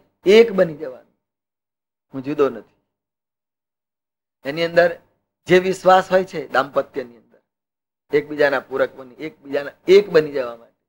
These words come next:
એમ આત્મા પરમાત્માની સાથે એક થવાની અંદર પૂરેપૂરો દ્રઢ વિશ્વાસ, એક સ્વરૂપ,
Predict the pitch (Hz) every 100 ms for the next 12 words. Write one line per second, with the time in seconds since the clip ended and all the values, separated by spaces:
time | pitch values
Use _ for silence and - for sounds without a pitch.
0 | _ _ _ _ _ _ _ _ - 156
1 | 202 190 - 139 139 143 156 185 180 147
2 | 127 135 151 160 - 175 180 180 165 156
3 | 156 - 170 175 _ _ - 220 240 _
4 | _ 151 156 143 135 _ 127 - 156 156
5 | - _ _ _ - 220 220 151 - 139
6 | 147 131 _ - 196 214 160 _ - 156
7 | - _ _ _ 156 190 - - 127 _